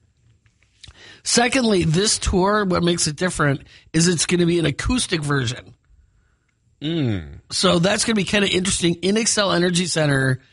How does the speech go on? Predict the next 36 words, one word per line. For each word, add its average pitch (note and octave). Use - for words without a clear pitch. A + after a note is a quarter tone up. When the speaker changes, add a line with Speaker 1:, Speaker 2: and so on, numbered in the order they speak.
Speaker 1:
to -
have E3
an E3
acoustic E3+
show, A#2+
because E3+
usually G#3
that's D#3+
a D3
pretty, E3+
pretty, F#3
pretty G3
intimate E3
settings. C#3
But G#3+
if G3
anybody's A#3+
gonna G#3
do F3+
it, E3
it's C3
gonna D#3+
be C3+
him. A#2+
Speaker 2:
Right. F#2+
Speaker 1:
And E3
so F#3
it's E3+
his, D#3+
uh, D#3
part F#3+
of F3+
his D#3
North F#3+
American F3+
tour, A#3